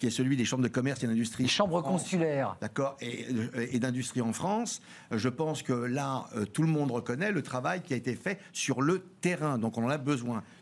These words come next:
Speaker 1: Donc, tout ça, c'est très bien, d'accord ? Après, c'est quels vont
Speaker 2: Mais
Speaker 1: être les actes derrière.
Speaker 2: je vous pose la question à vous trois. Est-ce qu'on crée de l'emploi, puisque c'est une émission qui traite des questions d'emploi avec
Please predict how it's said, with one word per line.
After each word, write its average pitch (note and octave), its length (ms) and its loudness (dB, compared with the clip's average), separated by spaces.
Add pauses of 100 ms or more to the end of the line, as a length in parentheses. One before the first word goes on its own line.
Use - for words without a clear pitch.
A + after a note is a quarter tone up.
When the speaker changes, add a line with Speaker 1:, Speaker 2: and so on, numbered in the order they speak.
Speaker 1:
Donc, F#2 140 -6
tout A#2 80 -6
ça, C3 160 0
c'est - 140 -6
très A2 160 -2
bien, A#3 240 0 (120)
d'accord ? F3 380 -4 (240)
Après, E3 240 -4
c'est C#3+ 260 -2 (140)
quels B2 140 0
vont A#2 160 -4
Speaker 2:
Mais E3 120 4
Speaker 1:
être B2+ 80 -4
les A2+ 140 0
actes E3 180 0
derrière. A2 300 0
Speaker 2:
je G#2+ 60 2
vous F#3 80 6
pose F3+ 160 2
la F3+ 80 2
question G3 280 2
à F#3+ 40 6
vous D#3+ 120 -2
trois. C#3 320 0
Est-ce D3 220 -4
qu'on A#2+ 380 0
crée G#3+ 280 2
de D#3 80 -2
l'emploi, D3 440 0
puisque - 220 -4
c'est - 260 -6
une A2+ 80 2
émission G#2+ 320 2
qui - 160 -10
traite G2 260 -2
des F#2 120 -4
questions F#2+ 340 -4
d'emploi D3 640 2
avec G2+ 240 -4